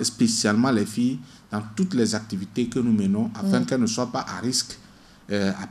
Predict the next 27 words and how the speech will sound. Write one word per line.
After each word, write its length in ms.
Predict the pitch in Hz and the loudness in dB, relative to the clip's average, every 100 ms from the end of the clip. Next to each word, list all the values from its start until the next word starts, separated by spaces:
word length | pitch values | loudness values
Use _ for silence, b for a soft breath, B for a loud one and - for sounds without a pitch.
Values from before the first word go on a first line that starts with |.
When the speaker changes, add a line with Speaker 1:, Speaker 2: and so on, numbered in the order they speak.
| - | -4
Speaker 1:
dans 220 | 113 113 - - | 0 0 -2 -4
la 120 | 101 | 0
mise 200 | 107 110 | 2 2
en 140 | 95 101 | 2 0
œuvre 300 | 107 110 101 | -2 -2 -4
de 100 | 92 | -4
ces 260 | - 98 | -6 -6
activités. 460 | 92 - 87 - 104 | -8 -12 -18 -8 -2
Donc, 220 | 123 147 151 B B B B - | 0 0 -2 B B B B 0
dans 140 | 110 | 4
notre 260 | 127 143 143 | 4 2 -2
politique 520 | - 117 113 135 113 | 2 2 4 0 0
de 80 | 110 | 0
sauvegarde, 580 | 107 98 104 101 92 - - - | 0 0 2 0 0 -8 -14 -6
nous 120 | 107 | 0
avons 360 | 107 113 135 147 B B - | 0 2 0 -4 B B -4
élaboré, 600 | 110 101 101 104 113 151 - - - | 0 2 2 2 2 -2 -8 -20 -8
euh, 680 | 107 101 98 95 98 98 95 95 - 113 | -4 -2 -2 -2 -2 -4 -6 -8 -10 -8
un 100 | 123 | -2
cahier 240 | 117 110 | 2 4
de 100 | 110 | 4
risque 420 | 95 117 117 - 120 - - 113 | 2 0 -2 -6 -8 -8 -6 0
et 280 | 120 123 - | 2 2 -2
identifié 500 | 104 107 95 98 107 | -4 -2 -2 -4 0
les 120 | 110 104 | 2 2
mesures 300 | 101 104 110 | 2 2 0
d'atténuation 760 | 98 101 98 98 95 - 113 | 0 0 2 2 0 -4 -6